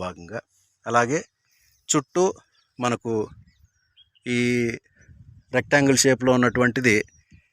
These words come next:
ఏదైతే ఉందో చుట్టూ బంతి వేసుకున్నాం, అలాగే బొబ్బర్లు, అలసంద వేశాం, అక్కడక్కడ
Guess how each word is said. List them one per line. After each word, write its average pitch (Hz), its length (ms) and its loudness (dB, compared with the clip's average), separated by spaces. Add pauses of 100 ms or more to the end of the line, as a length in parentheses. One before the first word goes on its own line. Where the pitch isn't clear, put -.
(200)
ఏదైతే 113 380 2 (120)
ఉందో 107 180 -4 (120)
చుట్టూ 139 320 -6 (460)
బంతి 131 320 0
వేసుకున్నాం, 113 480 -2 (560)
అలాగే 117 320 0 (880)
బొబ్బర్లు, 120 420 2 (280)
అలసంద 120 400 2
వేశాం, 104 280 0 (1040)
అక్కడక్కడ 117 360 0